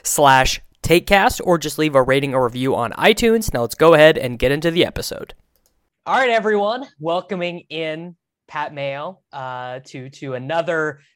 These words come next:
Corona Cast. We're, we're approaching, what, two, two years of, uh, of these shows where, uh, we, we kinda just shoot the shit, goes on the Takecast feed, goes on the, uh, the P M E feed, and we, we don't have an agenda,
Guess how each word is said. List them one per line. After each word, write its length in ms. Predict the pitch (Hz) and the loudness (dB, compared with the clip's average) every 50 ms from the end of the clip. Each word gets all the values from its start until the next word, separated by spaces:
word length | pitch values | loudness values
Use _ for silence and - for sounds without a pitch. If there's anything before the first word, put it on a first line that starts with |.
| _ _ | _ _
Corona 400 | - - 151 143 143 147 147 151 | -20 -14 -10 -8 -6 -6 -8 -10
Cast. 420 | 143 - 151 139 139 139 139 - - | -12 -10 -8 -8 -8 -8 -10 -12 -12
We're, 220 | 156 160 170 170 | -10 -8 -8 -8
we're 200 | - 175 180 185 | -6 -6 -6 -6
approaching, 520 | 180 180 - 196 185 185 180 180 180 170 | -6 -6 -6 -6 -6 -6 -8 -12 -16 -14
what, 260 | 151 143 131 127 147 _ | -12 -12 -12 -12 _ _
two, 140 | - 170 - _ | -20 -20 -20 _
two 200 | _ - 208 202 | _ -12 -10 -10
years 560 | 196 175 175 180 175 180 180 185 190 180 - | -8 -8 -8 -8 -8 -8 -8 -10 -12 -14 -16
of, 380 | - - 165 165 170 165 156 160 | -14 -10 -8 -8 -8 -8 -8 -8
uh, 440 | 170 165 170 165 165 170 170 170 160 _ _ _ _ _ _ _ _ | -6 -6 -4 -4 -4 -6 -6 -8 -12 _ _ _ _ _ _ _ _
of 220 | - 151 165 160 151 | -14 -14 -14 -12 -10
these 220 | 170 170 165 156 | -10 -10 -10 -12
shows 500 | - - 165 147 156 170 180 196 185 - | -14 -10 -8 -8 -6 -6 -8 -12 -14 -18
where, 340 | 156 143 139 139 139 139 139 | -16 -12 -12 -12 -10 -10 -10
uh, 220 | 135 131 131 135 | -10 -10 -12 -12
we, 280 | 135 131 127 127 127 131 | -14 -16 -20 -20 -20 -20
we 120 | 131 123 | -20 -20
kinda 240 | 120 - 135 127 123 | -18 -14 -14 -14 -12
just 180 | 123 127 120 - | -12 -14 -16 -16
shoot 240 | - - 139 120 - | -16 -16 -16 -14 -14
the 80 | 120 | -16
shit, 460 | 107 - - 196 196 190 185 185 - _ _ _ _ _ - | -14 -8 -4 -2 -2 -2 -2 -4 -10 _ _ _ _ _ -12
goes 220 | - 143 143 131 131 | -8 -8 -8 -6 -6
on 120 | 127 123 | -8 -10
the 80 | 123 131 | -10 -12
Takecast 640 | 131 - 175 170 165 - 165 151 143 143 143 - | -10 -8 -8 -8 -8 -8 -6 -6 -6 -8 -10 -14
feed, 360 | - 143 139 135 131 135 _ | -12 -12 -12 -12 -14 -16 _
goes 360 | 151 143 135 135 135 131 120 - | -12 -10 -10 -10 -10 -12 -14 -14
on 540 | - 139 131 131 123 123 123 123 123 127 123 _ _ _ _ _ | -10 -8 -8 -8 -8 -8 -10 -12 -14 -16 -18 _ _ _ _ _
the, 360 | 123 117 127 131 127 127 123 | -18 -14 -12 -10 -6 -6 -4
uh, 240 | 120 120 120 120 117 | -4 -4 -4 -6 -6
the 100 | 117 131 | -8 -10
P 160 | 131 - 147 135 | -12 -10 -10 -10
M 140 | 120 120 | -8 -10
E 100 | 127 143 | -10 -14
feed, 300 | 147 143 165 170 185 180 | -14 -12 -10 -8 -6 -6
and 160 | 151 127 127 127 | -8 -8 -10 -10
we, 160 | 131 127 123 | -10 -10 -10
we 120 | - 139 | -10 -8
don't 200 | 139 165 170 165 | -6 -6 -6 -4
have 160 | 170 175 160 | -4 -6 -6
an 80 | 151 147 | -6 -8
agenda, 580 | 139 135 131 156 165 185 214 247 262 269 269 | -10 -8 -6 -6 -6 -4 -4 -6 -6 -6 -8